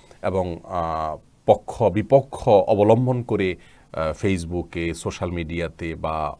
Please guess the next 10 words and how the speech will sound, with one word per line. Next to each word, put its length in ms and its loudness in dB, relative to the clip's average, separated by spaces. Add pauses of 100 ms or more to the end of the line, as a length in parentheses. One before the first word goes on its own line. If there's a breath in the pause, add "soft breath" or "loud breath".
অফলাইনে, 640 -2
অনলাইনে 640 -2
মারামারি, 540 -2
গন্ডগোল, 480 -2
ফাসাদ 540 -2 (280 loud breath)
এগুলো 240 2
হয়ে 200 2
থাকে। 360 -6 (520 loud breath)
সেই 180 2
সাথে 440 -2